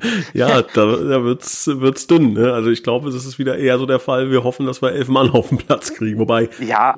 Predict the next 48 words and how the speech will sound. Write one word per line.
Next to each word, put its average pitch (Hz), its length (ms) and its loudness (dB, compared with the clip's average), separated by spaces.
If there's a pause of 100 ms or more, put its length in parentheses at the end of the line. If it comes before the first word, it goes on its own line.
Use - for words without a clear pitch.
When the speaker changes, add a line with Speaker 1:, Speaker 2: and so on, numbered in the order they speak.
Speaker 1:
hat's 120 180 -4
Speaker 2:
aber 131 140 2
Speaker 1:
mit 147 80 -2
Speaker 2:
das 147 80 0
mit 107 80 0
Speaker 1:
Meinert 151 100 0
Speaker 2:
dem, 147 160 0
Speaker 1:
kommen 104 160 -4
Speaker 2:
ja, 120 160 2
Speaker 1:
natürlich 139 160 -2
Speaker 2:
ich, 135 60 -10
Speaker 1:
zurück, 139 200 -14
ne? 156 60 -12
Speaker 2:
klar 147 400 -2
ist - 240 -16
es, - 220 -10
äh, 139 360 -12
ist 151 200 -6
es 131 100 -4
immer 147 320 0
angenehm 131 460 0
für - 100 -4
einen 120 140 -6
Trainer, 127 400 0
wenn 123 100 -2
ich 120 140 -6
auch 120 100 -2
durchrotieren 127 560 0
kann, 120 320 -4
wenn 104 140 -12
ich 101 100 -14
Spieler 123 400 0
zum 110 160 -10
Wechseln 123 320 -2
habe. 117 360 0 (1300)
Aber 120 260 2
wenn 120 460 -4
die 131 180 -6
letzten 123 280 0
Jahre 123 240 2
eins 113 200 -2
gezeigt 117 420 -10
haben, 95 220 -10
wir 104 320 -2
haben 123 160 -2
nie 127 560 0
wirklich, 104 560 -2
ähm, 104 340 -6